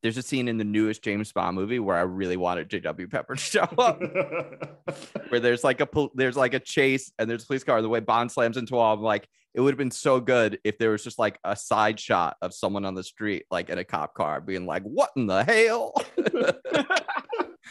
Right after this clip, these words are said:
Speaker 3: Yeah, that would, uh, that seems like a move they would have done in, um, the last Brosnan one. That name I just forgot. Die Another
Speaker 1: No
Speaker 3: Day,
Speaker 1: Time to
Speaker 3: where it's
Speaker 1: Die.
Speaker 3: like,
Speaker 2: Yeah.
Speaker 3: yeah, everyone gets every movie before it gets
Speaker 1: Oh,
Speaker 3: a
Speaker 1: oh, yeah,
Speaker 3: reference,
Speaker 1: that
Speaker 3: like,
Speaker 1: Die
Speaker 3: that's
Speaker 1: Another
Speaker 3: really
Speaker 1: Day,
Speaker 3: where
Speaker 1: yeah.
Speaker 3: Pepper should have been. <laughs>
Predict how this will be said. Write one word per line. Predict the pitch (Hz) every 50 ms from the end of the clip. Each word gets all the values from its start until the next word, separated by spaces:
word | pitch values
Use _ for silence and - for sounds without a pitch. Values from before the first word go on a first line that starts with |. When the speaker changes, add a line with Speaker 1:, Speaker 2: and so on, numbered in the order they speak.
| - - - - - - _ _ _ _ _ _ _ _ 175 _ -
Speaker 3:
Yeah, | - 180 180
that | 165 190 202 214
would, | 220 220 220
uh, | 214 208 208 220
that | 220 254 247 -
seems | 320 311 302 269
like | 294 247
a | 247
move | 214 214 220 226 202
they | 196 202
would | 196 190 196
have | 190 175
done | 156 208 190 185 185
in, | 185 180
um, | 170 165 156 147 143 139 139 135 131 127 127 _ _ _ _ _ _ _ _ _ _ _ _ _ _ _ _ _ _ _ _ _
the | 156 160 165 151 147
last | 143 143 160 160 170 170 165 156 - - _ _ -
Brosnan | 160 165 175 180 156 156 143 139
one. | 135 135 131 131
That | 135 139 - _ -
name | 147 147 151 156 156
I | 147
just | 139 135 127
forgot. | - 139 147 139 139 147
Die | 147 190 185 190 202
Another | 208 196 185 175
Speaker 1:
No | 131 127
Speaker 3:
Day, | 123
Speaker 1:
Time | - 117 113 107
to | 104
Speaker 3:
where | 95 92 85
it's | 82
Speaker 1:
Die. | 85
Speaker 3:
like, | 80 - - _ _ _ -
Speaker 2:
Yeah. | 87 87 -
Speaker 3:
yeah, | 196 208 196 165 139 - - - _ _ _ _ _ -
everyone | 202 202 190 214 214 208 208 208 202 196 156
gets | 160 190 196 - - - - - - -
every | 233 208 196 208 196
movie | 196 202 202 190
before | 196 180 180 - - 190 185 175
it | 147 131
gets | 165 151
Speaker 1:
Oh, | 170 165 147 127
Speaker 3:
a | 123 135
Speaker 1:
oh, | 135
yeah, | 123 120 117
Speaker 3:
reference, | 107
Speaker 1:
that | 113 104 -
Speaker 3:
like, | - 104
Speaker 1:
Die | 104 101
Speaker 3:
that's | 104 104 101 95
Speaker 1:
Another | 95 95
Speaker 3:
really | 92 92 -
Speaker 1:
Day, | -
Speaker 3:
where | 92 92 - 156 -
Speaker 1:
yeah. | -
Speaker 3:
Pepper | - 196 196 - 196 185
should | 190 - 220 190
have | 175 156 -
been. | 202 -
<laughs> | - 269